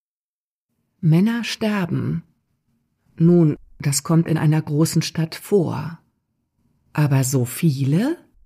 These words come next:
Und alle ohne erkennbaren Grund?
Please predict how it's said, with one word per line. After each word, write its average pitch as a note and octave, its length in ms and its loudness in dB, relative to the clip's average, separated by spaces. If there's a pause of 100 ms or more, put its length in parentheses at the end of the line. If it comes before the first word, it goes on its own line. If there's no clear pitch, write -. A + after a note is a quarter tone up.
(460)
Und C#3 260 2
alle E3+ 320 0
ohne E3+ 300 4
erkennbaren D3 760 2
Grund? D#3 640 0